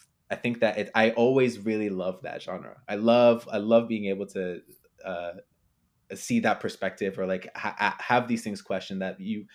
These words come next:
that maybe are, like, kind of, you think are ubiquitous and just part of society,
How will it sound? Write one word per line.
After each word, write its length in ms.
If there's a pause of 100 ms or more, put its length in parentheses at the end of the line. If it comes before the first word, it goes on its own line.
(320)
that 280
maybe 320
are, 120
like, 280
kind 200
of, 160 (100)
you 260
think 200
are 40
ubiquitous 600
and 80
just 180
part 160
of 80
society, 480